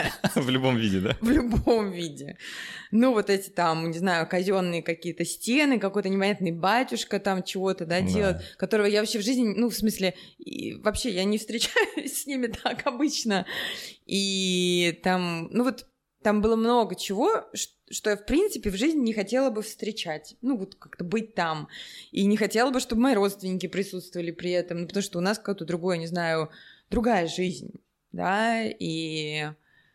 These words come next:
Speaker 2: не знаю, там, чтобы поминки проходили в каком-то приятном месте. Ну, хотя бы плачьте там, смейтесь, чего хотите, уж как пойдет.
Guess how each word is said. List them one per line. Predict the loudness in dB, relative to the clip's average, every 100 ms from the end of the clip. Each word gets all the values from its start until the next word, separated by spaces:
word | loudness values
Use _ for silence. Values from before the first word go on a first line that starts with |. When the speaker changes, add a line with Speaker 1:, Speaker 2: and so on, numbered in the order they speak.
| 0
Speaker 2:
не | 2
знаю, | 4 2
там, | 2 -4
чтобы | -4 -6
поминки | -2 2 2 0
проходили | -2 -2 -2 0 0
в | -2
каком-то | 0 0 0
приятном | 2 2 4 4 4 4
месте. | 4 2 0
Ну, | 0 2
хотя | 2 4 2
бы | 2 0
плачьте | 0 2 2 0 -4
там, | -2 -2
смейтесь, | 0 0 2 0 -6
чего | -2 -2
хотите, | 0 -2 -2 -2
уж | -4
как | -4 -2
пойдет. | -2 -2 0 0 -2